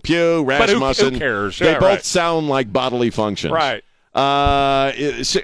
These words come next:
Speaker 1: si-, sixty odd percent of all Americans now say that football is the, has replaced baseball as the great national pastime. Uh, and so it kinda brings up an age-old discussion.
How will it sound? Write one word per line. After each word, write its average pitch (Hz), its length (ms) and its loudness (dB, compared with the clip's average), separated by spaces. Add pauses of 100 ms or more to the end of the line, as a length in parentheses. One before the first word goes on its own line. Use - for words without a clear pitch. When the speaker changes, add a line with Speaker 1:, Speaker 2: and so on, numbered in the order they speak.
Speaker 1:
si-, 165 240 -2
sixty 160 320 -2
odd 131 200 0
percent 123 400 0
of 110 60 -4
all 110 160 2
Americans 98 480 -2
now 95 160 0
say 98 220 0
that 87 120 -4
football 98 680 0
is 87 180 -6
the, 87 400 0
has 82 180 -4
replaced 90 520 -2
baseball 90 540 0
as 78 80 -6
the 82 60 -4
great 85 220 -2
national 85 420 -4
pastime. 98 840 -2 (800)
Uh, 90 600 0
and 87 200 -4
so 87 320 0
it 85 80 -4
kinda 82 200 -2
brings 82 320 -2
up 82 160 2
an 78 80 -2
age-old 78 520 0
discussion. 76 640 -4